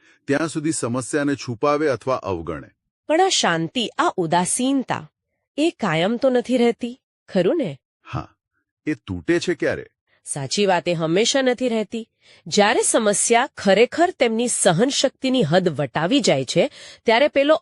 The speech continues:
Speaker 2: અતિરેકનો ભય જાણે હકીકત બનતો દેખાય.
Speaker 1: હમ.
Speaker 2: અને અચાનક જ બીજો તબક્કો શરૂ થાય છે, અતિસક્રિયતા અને ભયનો, જેને હાઇપર ફિયરફુલ વેકઅપ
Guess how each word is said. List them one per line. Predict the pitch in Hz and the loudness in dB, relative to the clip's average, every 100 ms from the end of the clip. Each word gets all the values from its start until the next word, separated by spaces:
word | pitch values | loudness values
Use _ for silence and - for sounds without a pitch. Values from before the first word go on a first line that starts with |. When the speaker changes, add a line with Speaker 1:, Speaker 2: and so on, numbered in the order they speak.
| - | 0
Speaker 2:
અતિરેકનો | 214 - 311 320 - 285 294 | -2 2 4 2 0 0 2
ભય | 160 156 208 | 2 2 2
જાણે | 160 190 240 | 2 2 2
હકીકત | 190 160 - 240 - 190 202 | 2 0 0 -2 2 0 2
બનતો | 185 190 196 185 | 2 2 0 0
દેખાય. | 151 139 - 135 - _ _ _ _ 117 | 0 -4 -8 -10 -10 _ _ _ _ -10
Speaker 1:
હમ. | 117 113 95 76 - _ | -8 -8 -10 -12 -20 _
Speaker 2:
અને | - 240 277 | 0 2 2
અચાનક | - 214 285 302 339 | 2 0 2 2 2
જ | 370 240 | 0 2
બીજો | 214 208 311 | 0 2 0
તબક્કો | 320 262 269 - 427 | 2 2 0 2 0
શરૂ | - 196 165 | 2 2 2
થાય | 156 160 | 2 -2
છે, | 147 - 143 _ _ - | -2 -6 -10 _ _ -6
અતિસક્રિયતા | 208 311 311 - - 269 269 262 277 285 | -2 0 0 0 0 0 2 2 2 0
અને | - 226 220 | 2 2 2
ભયનો, | 139 143 160 151 - _ _ _ _ _ - | 2 0 0 0 -6 _ _ _ _ _ 0
જેને | 254 269 | 4 4
હાઇપર | 220 147 185 208 285 285 | 2 2 2 2 2 0
ફિયરફુલ | - 247 240 - 269 208 | 0 2 2 0 -4 -2
વેકઅપ | 135 180 - - | 2 2 4 0